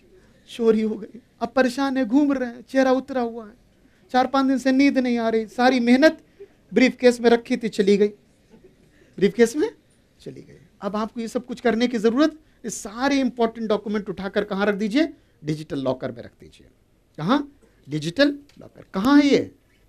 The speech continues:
इंटरनेट पर है, नेटवर्क पर है, पूरी दुनिया में कहीं से भी आप एक्सेस कर लीजिए। अपने प्रॉपर्टी के पेपर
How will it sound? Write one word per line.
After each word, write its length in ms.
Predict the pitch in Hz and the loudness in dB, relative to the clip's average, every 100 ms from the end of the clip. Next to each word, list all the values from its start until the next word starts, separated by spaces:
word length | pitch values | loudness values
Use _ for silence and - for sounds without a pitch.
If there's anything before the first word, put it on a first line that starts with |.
| _ _ _ _ | _ _ _ _
इंटरनेट 640 | 147 156 147 156 151 143 - | 0 0 -2 -2 -2 -8 -10
पर 180 | 117 | -14
है, 280 | 95 - - _ _ - | -14 -18 -20 _ _ -12
नेटवर्क 520 | 139 147 147 160 - - | -8 -8 0 0 0 -10
पर 100 | - | -16
है, 320 | - - _ _ _ _ | -18 -20 _ _ _ _
पूरी 300 | 208 240 240 | -2 2 2
दुनिया 360 | 170 190 202 208 | 4 2 2 -2
में 120 | 185 | -4
कहीं 300 | - 147 185 | -6 -6 -6
से 160 | 175 170 | -2 -2
भी 100 | 170 | -2
आप 280 | 151 151 | -2 -2
एक्सेस 480 | 147 - - 277 285 - _ _ | -4 -2 0 0 0 -12 _ _
कर 120 | 147 | -8
लीजिए। 400 | 120 104 - - _ _ _ - | -6 -12 -20 -20 _ _ _ -8
अपने 220 | 170 196 | -2 -2
प्रॉपर्टी 480 | 196 190 202 196 240 | -2 2 2 2 2
के 120 | 220 | 2
पेपर 420 | 220 214 285 294 | 4 4 4 2